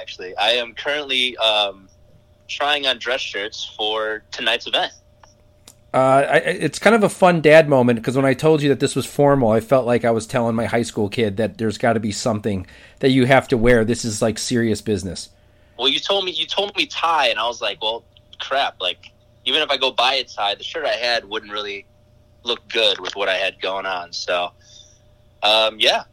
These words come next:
Speaker 1: So that's, that's what I'm doing right now. I am, uh, in my closet trying on shirts.
Speaker 2: Awesome. Well, it's a great visual for our people at home. Um, the reason I brought you on today is that we both had some real thoughts about Squid Game.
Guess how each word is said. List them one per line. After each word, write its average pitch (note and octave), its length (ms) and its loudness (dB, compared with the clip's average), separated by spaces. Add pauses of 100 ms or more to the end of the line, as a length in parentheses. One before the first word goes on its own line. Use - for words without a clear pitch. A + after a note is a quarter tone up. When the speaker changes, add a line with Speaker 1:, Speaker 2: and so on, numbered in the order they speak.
(120)
Speaker 1:
So - 180 -8
that's, - 180 -2
that's - 240 -2
what G3 100 -2
I'm E3+ 140 -2
doing A#2+ 180 -8
right G#2+ 160 -4
now. G#2+ 300 -4 (100)
I A2+ 120 -2
am, A2 300 -4
uh, G#2 340 -4 (360)
in A#2 100 -6
my A2 120 0
closet A2+ 560 -2 (100)
trying A2 400 -2
on A#2 160 -2
shirts. - 500 -8 (380)
Speaker 2:
Awesome. A#2+ 480 0
Well, C3+ 340 6
it's D3 140 2
a D3+ 60 -4
great D#3 240 6
visual D3 360 4
for C#3+ 160 2
our B2+ 100 6
people C3+ 320 0
at A#2+ 60 4
home. A#2+ 380 0 (400)
Um, C3+ 240 4
the D3 100 4
reason F#3 280 6
I E3+ 80 6
brought D3+ 280 6
you D3 120 4
on C#3 160 4
today B2+ 260 2
is B2 100 2
that C#3 100 2
we C3+ 100 2
both E3 260 6
had D3+ 180 6
some C3+ 160 -2
real C3 160 4
thoughts B2+ 360 4
about A#2 180 2
Squid C3 320 -2
Game. A#2+ 240 2